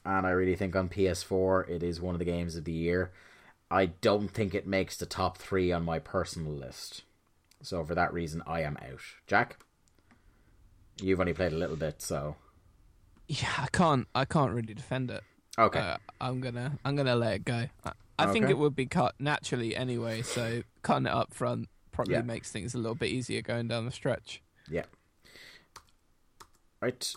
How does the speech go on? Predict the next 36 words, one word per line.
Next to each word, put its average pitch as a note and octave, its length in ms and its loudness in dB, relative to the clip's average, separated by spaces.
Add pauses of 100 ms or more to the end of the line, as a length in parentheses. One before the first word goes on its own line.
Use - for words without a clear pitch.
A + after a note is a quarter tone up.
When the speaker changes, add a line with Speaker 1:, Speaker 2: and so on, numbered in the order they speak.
(200)
Speaker 1:
so - 160 -14
that's G2+ 220 -4
gone. C#3 420 4 (960)
I C3 480 10 (500)
I'm F#2 180 -4
going A2+ 320 2
to - 180 -8
cut, - 480 0 (540)
again, F2 400 0 (100)
Harry F#2+ 280 4
Kiri, F2+ 380 2 (400)
I D#2+ 120 -2
am E2+ 160 0
going F#2 320 4
to - 80 -8
cut - 360 0
The E2+ 80 -12
Beginner's E2 380 0
Guide, C2 320 -6 (160)
because, E2+ 340 -2
like F#2 160 4
I F2 80 2
said, E2 400 0
it F2 180 -2
really, F#2 460 2
really F#2 640 2
isn't F2+ 260 2
for F#2 120 0
everybody. E2+ 360 0
It D#2+ 60 -2
deserves A2+ 400 8
to D#3+ 60 2
be D#3 40 6
on C#3+ 100 6
the A#2+ 80 6
list, A2 340 2